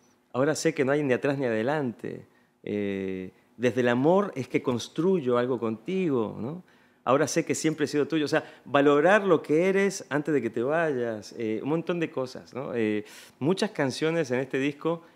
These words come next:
habla-, hab-, es-, hablamos desde, desde el amor, pero ya desde el amor de dos tipos de cuarenta y siete años,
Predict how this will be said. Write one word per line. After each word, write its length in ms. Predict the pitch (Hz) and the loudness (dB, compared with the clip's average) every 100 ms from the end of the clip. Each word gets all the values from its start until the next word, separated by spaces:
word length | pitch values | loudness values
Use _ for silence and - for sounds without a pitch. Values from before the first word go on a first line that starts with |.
| _ _ _ - | _ _ _ -4
habla-, 460 | 120 117 123 156 - | 0 2 2 0 -2
hab-, 280 | 127 117 - - | -4 -4 -6 -4
es-, 280 | 120 - - | -4 -4 -4
hablamos 400 | 117 123 175 170 | 0 2 2 2
desde, 240 | 143 156 | 2 0
desde 220 | 110 113 117 | -2 0 2
el 60 | |
amor, 280 | 113 123 160 | 2 0 -2
pero 220 | 160 127 113 | 0 2 4
ya 160 | 127 | 4
desde 140 | 151 139 | 4 2
el 60 | |
amor 220 | 120 123 135 | 2 0 0
de 120 | 120 | 0
dos 180 | 113 113 | 0 -2
tipos 220 | 127 127 | -6 -4
de 80 | 110 | -2
cuarenta 320 | 104 95 87 | -2 -4 -4
y 40 | |
siete 280 | - 104 104 | -4 -4 -2
años, 360 | 104 123 147 | -4 -6 -10